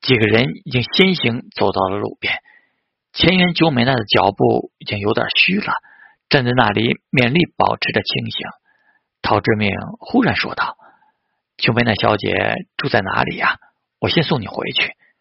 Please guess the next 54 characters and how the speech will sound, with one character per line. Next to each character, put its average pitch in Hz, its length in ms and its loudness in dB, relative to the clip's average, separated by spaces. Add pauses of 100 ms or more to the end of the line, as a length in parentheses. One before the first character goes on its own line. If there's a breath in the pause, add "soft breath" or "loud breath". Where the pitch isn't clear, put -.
(640)
高 190 200 4
本 180 180 2
久 123 160 4
信 139 160 0
目 143 160 2
光 160 200 2
一 131 160 -2
动， - 220 0 (240)
立 185 140 2
刻 - 100 -2
说 - 160 -6
道 - 200 -6 (400 soft breath)
：“啊， - 140 -2
帮 104 140 2
了 104 120 -4
大 - 180 0
忙 - 200 -10
了！ - 100 -2 (460 loud breath)
我 113 120 0
们 117 80 -2
都 131 140 4
习 - 200 0
惯 110 220 4
了 98 80 0 (320 loud breath)
坐 110 140 2
电 101 260 0
车 127 160 2
上 113 180 -2
下 - 160 -4
班， - 220 0 (340 soft breath)
正 123 160 2
好 - 200 -6
没 107 100 -4
有 107 80 -4
开 - 180 0
车 - 160 -4
呢。 - 160 0 (400)
九 110 160 0
美 104 140 -2
奈， 104 220 0 (240)
那 113 100 0
就 113 100 4
麻 107 240 2
烦 110 180 0
陶 117 220 2
军 113 140 2 (300 loud breath)
送 131 220 0
你 104 60 -4
回 113 160 0
家 127 220 2
了。 - 160 -4 (960)
”“呃， - 80 -4 (160)
陶 156 180 2
军 180 460 0